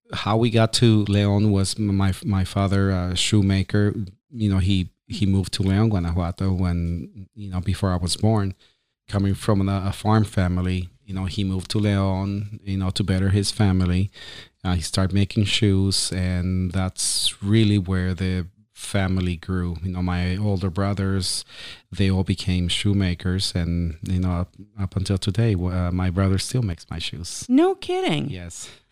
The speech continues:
Speaker 2: So you, you, you come from a cobbler family.
Speaker 1: The cobbler family,
Speaker 2: Cobbler
Speaker 1: yes.
Speaker 2: family.
Speaker 1: <laughs>
Speaker 2: And, um, big family or little family?
Speaker 1: Uh, little family. We only have, there's only six boys and six girls.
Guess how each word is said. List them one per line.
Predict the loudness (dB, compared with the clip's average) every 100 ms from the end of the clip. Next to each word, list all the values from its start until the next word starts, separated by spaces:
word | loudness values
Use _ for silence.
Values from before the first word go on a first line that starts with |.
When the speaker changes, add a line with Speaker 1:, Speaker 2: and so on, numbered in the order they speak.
| _ _
Speaker 2:
So | -6 -2
you, | 0 0
you, | -4 -6 -12 -12
you | -12
come | -8 -6 -4
from | -4 -6
a |
cobbler | -4 -4 0 2 0
family. | 0 -2 -2 -2 -4 -8 -14 -18
Speaker 1:
The |
cobbler | -12 -10 -8 -8
family, | -8 -8 -8 -8
Speaker 2:
Cobbler | -2 -2 0 -2
Speaker 1:
yes. | 0
Speaker 2:
family. | -2 -2 0 -4 -4
Speaker 1:
<laughs> | -8 -2
Speaker 2:
And, | 2 2 2 0
um, | 0 0 -2 -10 _ -20 -20 _ _ _ -8
big | -8
family | -4 -4 -2 -2
or | -2
little | -2 -4
family? | -4 -4 -4 -6 -8 _ -18 -6
Speaker 1:
Uh, | -2 0 0
little | 2 0 0
family. | -2 0 0 0
We | 0
only | -2 -2
have, | -4 -4 -4 -2
there's | -4 -4
only | -2 -2
six | -4 -6 -8
boys | -6 -6 -4 -6
and | -8
six | -8 -10
girls. | -8 -8 -6 -6 -6